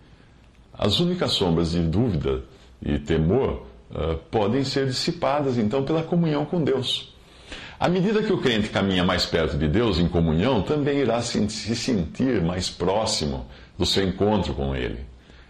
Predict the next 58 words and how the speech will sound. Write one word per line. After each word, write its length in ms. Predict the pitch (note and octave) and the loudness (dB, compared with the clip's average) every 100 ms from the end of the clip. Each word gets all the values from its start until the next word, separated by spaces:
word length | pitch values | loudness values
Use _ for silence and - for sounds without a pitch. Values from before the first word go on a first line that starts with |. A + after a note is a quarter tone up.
| - | -4
Uma 180 | - D3 | 0 2
vez 200 | F#3 F3+ | 2 2
um 80 | C#3+ | 2
irmão 280 | A2+ C3 | 2 2
deu 120 | B2+ B2 | 2 2
um 40 | |
exemplo 440 | F#2 F2 A#2 F#2 | 2 2 2 2
do 80 | F2 | 2
arrebatamento 640 | F2+ F2+ F2+ F2 F2+ F#2+ | 2 0 0 2 2 2
de 80 | F#2+ | 2
Enoque, 640 | F2+ E2+ E2 D#2+ - C2 - - - | 2 2 2 0 -4 -8 -8 -16 -12
que 60 | - | -4
você 260 | C#2 - F2 | -2 0 2
lê 240 | E2+ F2+ | 4 4
em 40 | |
Gênesis 480 | D2+ F#2+ G2 D#2 C#2+ | 2 2 2 0 -2
cinco, 420 | - G#2+ A2+ G#2+ | -2 0 0 0
vinte 220 | D#2+ E2+ D2+ | 0 0 -2
e 40 | |
quatro, 460 | - E2+ G2+ - - - - - - - - | -2 0 0 -6 -16 -20 -20 -20 -20 -20 -6
e 360 | F2 F#2 G2 F#2+ | 0 2 4 2
o 60 | |
seu 180 | F2+ A#2+ | 2 2
exemplo 320 | G#2 F2+ A2 A2 | 2 2 0 0
foi 260 | - G#2+ | 0 0
que 180 | G#2 - | 0 0
Enoque 540 | G2+ F#2+ G#2 A#2 C3 A2+ | 2 2 4 2 2 2
andou 280 | G#2+ G#2 | 2 2
tanto 300 | A2 F3+ F3 | 0 0 0
com 180 | - G#2 | 0 2
Deus 300 | G2 C#3 C#3 | 4 2 0
que 80 | C#3 | 0
chegou 240 | - C#3 | 0 2
um 40 | D3+ | 2
momento 580 | B2+ A#2+ D3+ D3+ D3+ C#3+ - - - - | 2 2 2 0 -2 -6 -12 -18 -20 -6
que 100 | - | -2
foi 160 | - D#3+ | 0 2
como 180 | E3 D#3+ | 2 0
se 120 | D3 | 0
o 40 | |
Senhor 300 | C3 C3+ C#3 | 2 2 2
dissesse 440 | A#2+ A2 A2 G#2 G#2 | 2 2 2 2 2
a 40 | |
ele: 380 | G2 F#2+ F2+ - - - - - | 2 2 0 -2 -14 -20 -20 -4
"Enoque, 420 | - G3+ D3 A2+ | 0 2 0 0
já 160 | C#3+ F#3 | 0 2
que 80 | |
nós 180 | F3+ D3+ | 2 2
estamos 340 | B2 - B2 A2 | 0 2 2 2
mais 200 | D3+ D#3 | 0 0
perto 300 | C3+ A#2+ G#2 | 0 0 2
da 60 | |
minha 180 | A#2 G#2 | 2 2
casa 360 | G#2 F#2+ D#2+ E2+ | 2 2 2 0
do 80 | |
que 100 | E2 | 2
da 140 | G2 E2+ | 2 2
sua, 400 | - D#3+ A#2+ | 2 2 0